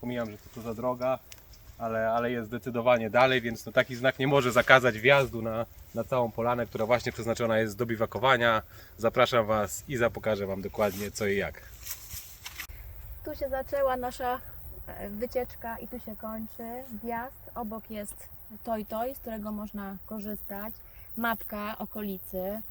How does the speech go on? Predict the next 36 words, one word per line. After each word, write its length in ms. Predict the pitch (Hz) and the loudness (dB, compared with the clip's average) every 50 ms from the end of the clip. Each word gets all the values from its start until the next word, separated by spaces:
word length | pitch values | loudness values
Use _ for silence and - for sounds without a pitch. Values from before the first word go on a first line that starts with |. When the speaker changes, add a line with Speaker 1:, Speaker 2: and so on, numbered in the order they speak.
| - - - - | -14 -12 -12 -10
Speaker 2:
Tutaj 200 | 247 - 233 226 | -6 -6 -4 -4
są 180 | - 226 220 | -4 -4 -4
też 160 | 220 220 202 | -4 -6 -6
wyznaczone 440 | 196 214 202 220 214 - 214 214 214 | -6 -4 -4 -4 -4 -4 -4 -4 -4
ścieżki 380 | - - 226 208 - - 214 202 | -4 -6 -8 -8 -8 -6 -4 -4
rowerowe, 440 | 202 202 185 196 196 196 185 202 196 | -4 -2 -4 -4 -4 -4 -4 -6 -8
z 40 | |
których 260 | - - 202 196 185 - | -6 -8 -8 -8 -8 -8
skorzystaliśmy, 1080 | - - 220 208 208 202 - - 202 196 196 190 - - - 190 185 190 202 220 233 - - - - - - - - - | -8 -6 -6 -6 -6 -8 -8 -8 -8 -6 -6 -8 -10 -10 -10 -10 -8 -6 -6 -6 -8 -8 -10 -12 -12 -12 -10 -10 -6 -4
o 80 | 220 208 | -4 -4
których 280 | - 233 226 220 214 | -2 0 0 0 2
będę 260 | 202 226 226 208 208 | 2 2 2 2 0
jeszcze 240 | 202 202 - - 208 | 0 -2 -4 -6 -6
mówić, 540 | 196 196 202 185 190 190 208 233 220 - - | -4 -4 -4 -2 -2 -4 -4 -4 -6 -8 -6
bo 160 | 185 190 190 | -4 -4 -2
nie 120 | 185 190 185 | -2 -2 -2
były, 260 | 185 190 185 185 180 180 180 185 - - | -2 -2 -2 -2 -2 -4 -4 -6 -6 -4
e, 240 | 196 185 185 185 | -4 -2 -2 -2
jednoznaczne. 640 | 190 196 190 175 180 180 - 180 170 165 - - 190 208 233 - - - - - - - - - - - - - | -2 -2 -4 -4 -6 -6 -6 -8 -8 -8 -8 -8 -8 -8 -8 -8 -10 -10 -10 -10 -10 -10 -10 -10 -10 -10 -10 -6
E, 400 | 220 220 220 220 220 220 226 226 - - | -6 -4 -2 -2 -2 -2 -2 -2 -4 -6
znak, 280 | 240 240 302 339 370 370 - - - - - - - - - - - | -4 -2 2 2 2 2 0 -2 -8 -10 -12 -16 -14 -12 -10 -10 -8
już, 160 | 311 302 294 285 - - - - - - - - | -8 -8 -8 -8 -8 -10 -10 -8 -8 -8 -8 -8
już 100 | 269 277 | -6 -4
Speaker 1:
Już 100 | 285 262 | 0 4
Speaker 2:
wiecie, 140 | - 156 - | 4 6 6
Speaker 1:
powiedziałem. 380 | - 110 110 104 95 90 90 87 | 8 8 10 10 10 8 6 4
Speaker 2:
o 80 | 87 | 2
co 80 | 87 - | 0 0
chodzi 220 | 277 269 - - 247 - 254 | -2 -2 -2 -4 -6 -8 -8
i 40 | 247 | -6
piękna 380 | - 277 277 254 - 262 254 | -4 -4 -4 -4 -2 -4 -4
polana, 520 | 220 - 247 247 240 240 233 233 233 233 226 | -4 -4 -4 -2 -2 -2 -2 -2 -4 -4 -4
tu 100 | - 240 | -4 -4
można 320 | 226 233 233 208 226 233 | -4 -4 -4 -4 -6 -6
się 140 | - 226 226 | -6 -6 -8
rozstawić. 640 | 220 220 - - - 226 220 202 208 214 226 220 | -8 -6 -6 -6 -6 -6 -6 -4 -4 -4 -4 -4